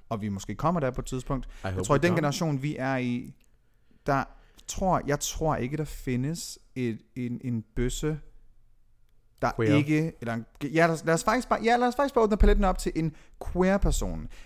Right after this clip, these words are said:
Speaker 1: Jeg tror ikke, der findes en person inden for L G B T, L G B T plus Q I A-miljøet, der aldrig nogensinde har skammet sig. Jeg tror
Speaker 2: Ja.
Speaker 1: vitterligt, alle har skammet sig over deres seksualitet i starten, i det, de har fundet ud af det.
Speaker 2: Og jeg tror også, altså,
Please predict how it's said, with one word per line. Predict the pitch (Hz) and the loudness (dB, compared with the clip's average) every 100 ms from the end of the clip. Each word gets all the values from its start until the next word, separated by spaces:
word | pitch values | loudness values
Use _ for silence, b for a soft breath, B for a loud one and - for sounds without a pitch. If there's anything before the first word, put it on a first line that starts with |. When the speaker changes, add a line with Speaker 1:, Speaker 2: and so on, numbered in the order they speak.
| B | B
Speaker 1:
Jeg | 147 | -4
tror | - 196 | 0 0
ikke, | 190 | 0
der | 185 | 0
findes | - 175 180 160 | -2 -2 -2 -4
en | |
person | 151 - 165 139 | -6 -2 -2 -2
inden | 156 165 | -2 -2
for | - - | -2 -4
L | 135 | -2
G | 139 131 | -2 -4
B | |
T, | - - 143 | -6 -2 -2
L | |
G | 151 151 139 | 0 -2 -2
B | 139 139 | -4 -4
T | 139 | -6
plus | - 143 - | -4 -6 -6
Q | - | -6
I | 127 - | -6 -2
A-miljøet, | 120 - - - 117 110 104 98 - - - _ - - | -2 -4 -12 -6 -4 0 0 -2 -6 -14 -20 _ -20 -6
der | 110 - - - - | -4 -4 -10 -12 -4
aldrig | 127 | -2
nogensinde | 120 107 98 | -2 -6 -12
har | |
skammet | - 110 - | -12 -14 -14
sig. | - - _ 127 | -18 -20 _ -12
Jeg | |
tror | - 135 110 | -2 2 2
Speaker 2:
Ja. | - - | 0 -8
Speaker 1:
vitterligt, | 139 156 165 120 - - | -2 2 2 2 -4 -2
alle | 147 151 175 190 b b | 4 6 6 2 b b
har | - | -10
skammet | 123 - 123 123 139 | -8 0 0 2 -2
sig | - | -2
over | 135 120 | 0 0
deres | 110 | -2
seksualitet | 117 - 107 110 | -6 -10 -10 -10
i | |
starten, | 107 104 104 104 | -6 -4 -4 -6
i | 143 | -4
det, | 127 | -2
de | 127 | -2
har | |
fundet | 120 117 | -2 -4
ud | 104 | -2
af | |
det. | 151 | 2
Speaker 2:
Og | |
jeg | 135 | 2
tror | - 185 135 | 4 2 4
også, | 139 - 147 | 2 -2 -4
altså, | 139 | -2